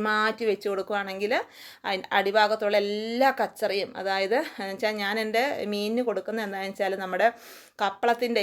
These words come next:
ഇലയും ചേമ്പലയും ഒക്കെ കൊടുക്കുവേ. അപ്പോൾ ഈ കപ്പളത്തിൻ്റെ ഇലയും ചേമ്പലയും ഒക്കെ തിന്നിട്ട്, ഇതിൻ്റെ ഇലകളൊക്കെ തിന്നിട്ട് അതിൻ്റെ നടുക്ക് ഭാഗത്തുള്ള നാര് പോലുള്ള ഭാഗം നമ്മുടെ മീൻ അവിടെ വേസ്റ്റ് ആക്കിയിടും. അപ്പോൾ അതൊക്കെ അതിൽ കിടന്ന് ചീഞ്ഞിട്ടും, അതുപോലെ ന-, മീനിനാണെങ്കിൽ കൊടുക്കുന്ന മീൻ തീറ്റയുണ്ട്, അതും ഒരു നേരം കൊടുക്കുവേ.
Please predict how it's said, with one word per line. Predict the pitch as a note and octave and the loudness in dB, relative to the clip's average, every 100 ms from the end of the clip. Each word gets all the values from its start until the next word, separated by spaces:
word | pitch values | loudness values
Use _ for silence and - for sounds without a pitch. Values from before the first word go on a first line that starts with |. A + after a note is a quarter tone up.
| F#3 | 2
ഇലയും | F#3+ A3+ B3 | 0 -2 0
ചേമ്പലയും | B3 G#3 A3 A#3+ B3+ A#3+ | 2 4 4 2 4 4
ഒക്കെ | F#3+ F#3+ | 4 -2
കൊടുക്കുവേ. | F#3+ F#3 F#3+ A3+ - - | -2 -4 0 0 0 -10
അപ്പോൾ | G3+ A3+ | -8 -6
ഈ | A3+ | -4
കപ്പളത്തിൻ്റെ | G#3 G#3+ G#3 A3 G#3+ | -2 -2 -4 0 0
ഇലയും | F#3+ G3+ G#3 | 2 -2 -2
ചേമ്പലയും | G3 F#3+ G3+ G#3 G3 | 0 0 0 0 0
ഒക്കെ | F#3+ | -2
തിന്നിട്ട്, | G3 F#3 F#3 C4+ F4+ - - - | -6 -8 -4 -4 -4 -8 -14 -2
ഇതിൻ്റെ | G#3+ A#3+ A3 | 4 6 6
ഇലകളൊക്കെ | A3+ C4 C4 - A#3+ A3 | 6 4 2 0 -4 -2
തിന്നിട്ട് | G3 G3+ G3+ | -4 -2 -2
അതിൻ്റെ | G3 A3 G#3+ - G3 | 2 2 2 0 -2
നടുക്ക് | G3 F#3+ A3 | -2 0 2
ഭാഗത്തുള്ള | A#3 A#3 G3 G3+ G3+ | 2 2 -2 -2 -2
നാര് | G3 A#3 D4 A3+ | -2 0 0 0
പോലുള്ള | G3+ G3 G3 G3 | 0 0 -2 -2
ഭാഗം | F#3 A3+ D4+ A3 | 0 -2 -2 -8
നമ്മുടെ | F#3+ G3 G3+ | -8 -4 -4
മീൻ | F#3 F#3 | -4 -4
അവിടെ | F3+ F#3 | -2 -2
വേസ്റ്റ് | F3+ F3 F#3 | -4 -4 -4
ആക്കിയിടും. | E3 - - - - - - - | -6 -6 -10 -12 -20 -20 -14 -6
അപ്പോൾ | F#3+ A3 | 0 2
അതൊക്കെ | G#3 G#3 G#3+ | 2 2 2
അതിൽ | G3 G3+ | 2 2
കിടന്ന് | G3 G3+ F#3+ | -2 -4 -8
ചീഞ്ഞിട്ടും, | G3+ F#3+ F#3+ F#3 B3 G#3+ - G3 | -6 -6 -6 -2 -2 -2 -8 -2
അതുപോലെ | G#3 A3 A#3 | 2 2 2
ന-, | G#3+ | -2
മീനിനാണെങ്കിൽ | G#3 A3 A3+ A3 G#3 G#3 | -2 0 0 0 -4 -4
കൊടുക്കുന്ന | G#3 A3+ A#3 | -4 -4 -2
മീൻ | A3 A#3 B3 | 0 0 0
തീറ്റയുണ്ട്, | B3 A3+ E3+ E3+ - | -2 -4 -4 -6 -4
അതും | F#3 A#3 | 2 2
ഒരു | G3 F#3+ | 2 0
നേരം | F3 F3 E3+ | -2 -2 -8
കൊടുക്കുവേ. | E3 F#3+ B3 | -8 -2 -2